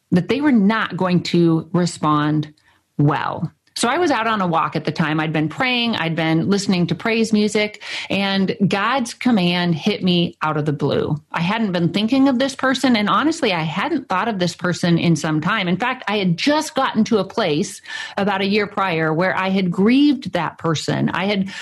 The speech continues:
released my expectations and desires for that relationship, which I had been holding tightly to since I was a little girl. And I had finally reached a place of acceptance, a place of peace. So in other words, <laughs> I was in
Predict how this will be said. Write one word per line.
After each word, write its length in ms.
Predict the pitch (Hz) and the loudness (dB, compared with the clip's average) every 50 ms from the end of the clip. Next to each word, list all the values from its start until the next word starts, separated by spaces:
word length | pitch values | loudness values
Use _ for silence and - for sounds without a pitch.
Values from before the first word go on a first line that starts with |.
| - - - | -14 -4 0
released 500 | 208 247 269 247 262 311 320 339 - - | 2 2 4 4 4 2 2 0 0 0
my 180 | - 247 247 - | 0 0 0 0
expectations 840 | - 220 - - - 220 214 214 - 240 226 214 - 202 175 170 156 | -2 -6 -6 -6 -6 -6 -6 -4 -2 0 0 0 2 0 0 0 0
and 320 | - 196 190 196 190 180 170 | 0 -2 0 0 0 2 2
desires 800 | 190 185 170 190 165 180 214 220 208 180 165 156 151 147 - 160 - | 2 2 2 0 0 0 0 0 2 2 2 2 0 0 -2 -4 -2
for 240 | - 185 185 185 175 | 0 0 0 0 0
that 240 | 180 175 175 - | 0 -2 -2 -2
relationship, 640 | 180 175 170 175 202 196 - 180 165 - 170 165 - | 0 0 2 2 2 2 2 2 2 2 0 0 0
which 120 | 175 175 | 0 0
I 80 | 196 190 | 0 0
had 140 | 196 185 175 | 0 0 0
been 160 | 185 180 175 | 0 0 -2
holding 480 | 160 - 208 208 208 190 196 190 175 | -2 0 0 0 0 2 2 0 0
tightly 440 | - - - 214 208 - - 190 185 175 | -2 -2 -4 -4 -2 0 0 0 0 2
to 120 | - 175 | 2 0
since 220 | 165 - 175 170 | 2 2 0 0
I 60 | 185 185 | 0 0
was 120 | 170 165 | 0 0
a 60 | 165 | 0
little 260 | 160 156 160 160 156 | 0 0 0 0 -2
girl. 480 | 143 - 170 180 160 139 - - 170 - - - - - - - - - - | 0 0 0 0 0 0 -2 -4 -4 -8 -14 -18 -16 -14 -14 -16 -12 -8 -4
And 120 | 208 226 | -2 -2
I 120 | 226 233 247 | 0 0 -2
had 140 | 262 220 | -2 -4
finally 760 | - - - 262 254 277 294 285 294 302 294 294 285 277 269 | -6 -4 -2 0 0 2 4 4 6 6 6 6 4 4 2
reached 500 | 240 170 160 185 202 196 196 - - - | 2 2 2 2 2 0 -2 -4 -6 -6
a 20 | 196 | -6
place 400 | 196 - 175 165 165 175 170 - | -4 -4 -2 -2 -2 -2 -4 -6
of 340 | - - 165 160 156 151 - - - | -6 -4 -2 -2 -2 -4 -6 -4 -4
acceptance, 600 | 170 160 - - - 151 156 - - 139 147 - | -4 -4 -4 -4 -6 -6 -4 0 0 0 0 0
a 60 | 190 | -2
place 300 | - - 214 240 240 - | -4 -2 -2 0 0 0
of 200 | 294 262 - - | -2 -2 -4 -8
peace. 560 | - - - 165 160 - - - - - - - - - - - - | -8 -2 0 0 0 0 -2 -6 -8 -12 -14 -14 -14 -14 -12 -6 -2
So 240 | - 262 247 226 - | 0 0 2 2 2
in 180 | - 277 285 | 2 2 2
other 180 | 285 277 311 285 | 2 4 2 2
words, 240 | 233 226 240 240 - | 2 0 0 0 0
<laughs> 40 | |
I 160 | 226 220 240 262 | 0 2 2 4
was 200 | 285 302 - - | 4 2 2 2
in 320 | 220 190 226 220 220 220 | 2 4 4 6 4 4